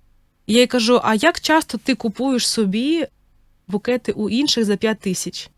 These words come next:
І вона на мене сидить, і я бачу в неї взагалі нерозуміння в, в очах. «Ні».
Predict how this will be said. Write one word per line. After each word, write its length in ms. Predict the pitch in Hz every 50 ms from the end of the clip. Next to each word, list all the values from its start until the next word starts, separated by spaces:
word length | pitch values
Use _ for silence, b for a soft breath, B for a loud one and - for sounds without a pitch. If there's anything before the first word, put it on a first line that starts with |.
| _ _ _ _ _ _ _ _ _ _ _ _ -
І 80 | 196
вона 160 | 190 196 226 220
на 100 | 208 202
мене 200 | 202 202 208 202
сидить, 420 | - - 202 190 226 294 311 - -
і 60 | 202
я 120 | 185 196
бачу 340 | 180 180 226 254 254 - 220
в 80 | 190 185
неї 240 | 202 202 208 202 196
взагалі 540 | 185 175 - 180 190 208 - 247 226 220
нерозуміння 600 | 196 196 208 226 240 208 233 233 247 240 226 196 190
в, 160 | 185 185 196 B B B B B B B B
в 180 | 220 220 202
очах. 440 | 233 240 - - 226 277 392 - - _ _ _ _ _ _ _ _ _ _ _ _ _ _ _ _ _ _ _ _ - 160
«Ні». 340 | 165 160 156 156 165 190